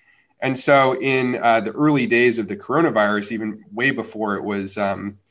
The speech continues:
uh, had reached the United States, drug manufacturers in the pharma industry were extremely concerned that there would be a long-term supply disruption, not for covid-related drugs per se, but for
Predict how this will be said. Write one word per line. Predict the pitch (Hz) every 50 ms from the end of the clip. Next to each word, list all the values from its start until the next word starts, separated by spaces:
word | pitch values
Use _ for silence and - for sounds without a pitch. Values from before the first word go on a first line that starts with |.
| _ _ _ _ _ _ _ _ _ -
uh, | - 101 101
had | - 120 104 110
reached | 113 123 127 120 - - - -
the | 107
United | 107 107 104 104 104 101 98
States, | - - 156 151 123 120 - - _ _ _ _ _ _ _ _ _ 123 120
drug | 113 135 147 160 165 151
manufacturers | 147 147 135 123 120 117 - 131 117 117 113 117 - 120 113 110 104 104
in | 110
the | 104 101
pharma | - - 147 165 170 151
industry | 117 113 113 107 104 - - - 110 107 104 101 101 - _ _ _ _ _ _ -
were | 123 123 113 110 110 110 -
extremely | - 101 - - - - - - - 160 190 233 220 165 135 117
concerned | 98 - - 113 107 101 - - 170 170 147 120 110 95
that | 98 -
there | 127 120 113
would | 113 107 101
be | 95 117 117 110 104
a | 101
long-term | 98 104 117 113 113 117 117 117 - 117 104 101
supply | - - - _ - 135 139 139
disruption, | 135 117 - - 110 101 101 - - 104 101 98 98 98 _ _ _ _ _ _ _
not | - 120 127 139 147 160 165 160 -
for | - - - 143 131 127 120 110 -
covid-related | - - 127 117 113 113 101 107 113 113 113 107 104 101 95 98
drugs | - 113 110 107 104 98 98 -
per | - _ - - 110 101
se, | - - - 104 107 117 135 170 196 - -
but | - 110 -
for | - 123